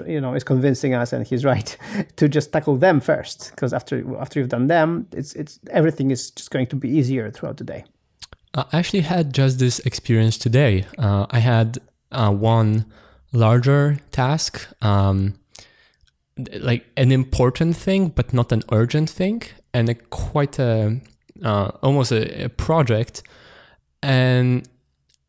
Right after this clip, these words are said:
Speaker 2: but I just, I put it off because there are more current, you know, more urgent tasks. And then, like, because we, we, I had an additional meeting in the morning and now we're recording,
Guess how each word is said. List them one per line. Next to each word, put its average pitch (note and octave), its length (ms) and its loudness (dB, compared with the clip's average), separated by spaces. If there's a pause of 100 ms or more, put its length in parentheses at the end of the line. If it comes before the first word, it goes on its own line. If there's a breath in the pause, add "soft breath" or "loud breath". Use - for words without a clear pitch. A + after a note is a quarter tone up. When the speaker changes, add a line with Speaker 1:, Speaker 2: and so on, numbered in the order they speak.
Speaker 2:
but D#3 240 0
I D3+ 120 2
just, D3+ 460 0
I C3 120 2
put D#3+ 340 0
it C#3 140 2
off B2 520 -2 (140)
because B2 320 0
there B2 140 4
are A#2+ 60 4
more A#2 520 4 (520 soft breath)
current, C3 680 0
you C#3 80 -4
know, A#2 140 0
more A#2 240 0 (200)
urgent C3+ 520 0
tasks. - 720 -4 (840 loud breath)
And B2 120 2
then, C3 360 4
like, A#2 140 0
because B2+ 600 0
we, A#2+ 220 4
we, B2 200 0
I A#2+ 80 -4
had A2+ 200 2
an G#2+ 160 2
additional G#2 640 0
meeting D#3+ 320 0
in D#3 80 0
the D#3 80 0
morning C#3+ 560 2
and G2+ 560 0
now G#2 260 -2
we're G2+ 160 -2
recording, D3 680 0